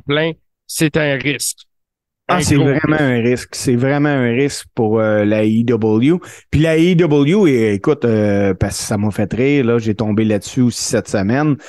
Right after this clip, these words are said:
Speaker 2: Euh, on dirait que la E W, c'est pas né-, on, c'est pas dur. Tony Khan, c'est un tata.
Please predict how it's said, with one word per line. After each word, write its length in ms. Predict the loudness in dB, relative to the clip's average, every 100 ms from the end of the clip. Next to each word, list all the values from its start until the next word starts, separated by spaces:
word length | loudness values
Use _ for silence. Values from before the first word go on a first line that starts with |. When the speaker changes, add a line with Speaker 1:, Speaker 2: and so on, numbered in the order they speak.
| -20 -8 -2
Speaker 2:
Euh, 600 | 0 2 0 0 -2 -4 -8 _ _ _
on 140 | -4 -2
dirait 440 | 0 2 2 0
que 480 | 0 0 2 2 0
la 240 | 0 0 2
E 200 | 0 0
W, 880 | 0 2 2 2 2 2 4 2 0 _ _ _ _ _ -10
c'est 420 | -4 -2 -2 -4 _ _ -2
pas 300 | 2 4 2
né-, 320 | 2 -2 -4 _ -20 -20 _
on, 120 | -4 -4 _ _ -20
c'est 140 | -6
pas 120 | -2 2
dur. 340 | 4 4 2
Tony 280 | 2 2 2
Khan, 260 | 0 -2 -2
c'est 120 | -2
un 80 | -2
tata. 340 | -2 -4 -6